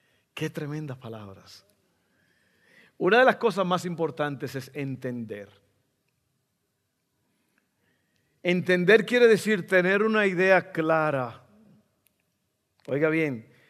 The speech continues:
las personas que llegan lejos en todas las cosas que emprenden son las que han entendido y actúan en base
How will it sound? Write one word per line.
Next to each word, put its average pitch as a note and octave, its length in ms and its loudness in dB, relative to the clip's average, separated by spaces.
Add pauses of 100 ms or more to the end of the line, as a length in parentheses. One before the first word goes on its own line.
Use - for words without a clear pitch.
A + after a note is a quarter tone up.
(160)
las E3 180 4
personas G3 420 2
que A#3 140 4
llegan A3+ 380 6
lejos E3+ 640 2 (1160)
en F3+ 220 2
todas G#3 180 8
las G3+ 120 8
cosas G3 260 2
que G3 100 0
emprenden F3 600 2
son F#3+ 120 0
las G3 120 4
que G3+ 80 0
han G3+ 120 0
entendido F3+ 920 -2
y F3+ 140 2
actúan G#3 500 0
en E3+ 200 -4
base D#3+ 560 2